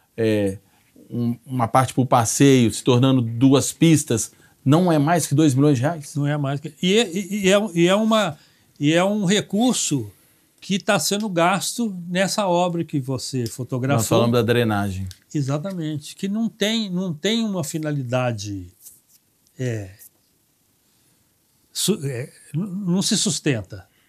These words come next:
Speaker 2: não se sustenta. É, vai ser, vai
Speaker 1: Na
Speaker 2: ser
Speaker 1: sua
Speaker 2: um
Speaker 1: opinião, tudo que você conhece aquela obra, por fim, vamos colocar a última vez a foto da obra,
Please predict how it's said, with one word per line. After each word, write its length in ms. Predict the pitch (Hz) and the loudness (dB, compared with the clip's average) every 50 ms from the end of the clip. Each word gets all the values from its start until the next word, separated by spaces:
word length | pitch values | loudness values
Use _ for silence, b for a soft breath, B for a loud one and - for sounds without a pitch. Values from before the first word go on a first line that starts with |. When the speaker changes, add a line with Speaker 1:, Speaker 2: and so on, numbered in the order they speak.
| _ - | _ -8
Speaker 2:
não 80 | 151 | -6
se 160 | 151 151 160 - | -6 -6 -10 -12
sustenta. 480 | - 147 - - - 98 95 92 - _ _ _ _ _ _ _ _ _ _ _ _ _ _ _ _ _ | -12 -12 -14 -14 -16 -18 -18 -18 -20 _ _ _ _ _ _ _ _ _ _ _ _ _ _ _ _ _
É, 200 | 131 123 120 113 113 | -12 -12 -10 -6 -4
vai 160 | 123 131 123 | -4 -4 -4
ser, 540 | - - - 147 147 156 170 185 185 175 151 | -4 -4 -2 -2 0 0 0 0 -2 -2 0
vai 120 | 143 143 | 0 2
Speaker 1:
Na 80 | 127 120 | 2 4
Speaker 2:
ser 60 | - | 4
Speaker 1:
sua 80 | 175 151 | 4 6
Speaker 2:
um 20 | |
Speaker 1:
opinião, 240 | 165 165 156 165 165 147 | 6 6 6 6 6 6
tudo 180 | - 190 170 | 4 2 2
que 40 | - | 2
você 100 | 175 160 | 2 0
conhece 320 | - 160 160 170 156 - | 2 2 2 4 2 2
aquela 280 | 147 - 156 151 151 147 | 2 4 4 6 8 8
obra, 320 | 151 160 165 156 175 165 | 8 6 6 4 2 0
por 280 | 147 - - 160 131 - | 0 2 2 2 2 4
fim, 180 | - 156 156 143 | 4 4 4 4
vamos 180 | 143 139 131 135 | 4 2 2 0
colocar 240 | 131 127 120 135 127 | 0 0 0 0 0
a 20 | |
última 300 | 131 131 127 - 131 123 | 0 -2 -2 -4 -4 -4
vez 160 | 117 120 110 | -2 -2 -2
a 80 | 113 104 | -4 -6
foto 260 | - - 117 107 101 | -6 -4 -4 -4 -2
da 100 | 127 123 | -2 0
obra, 380 | 120 131 147 151 156 156 156 | 0 2 2 2 0 -2 -4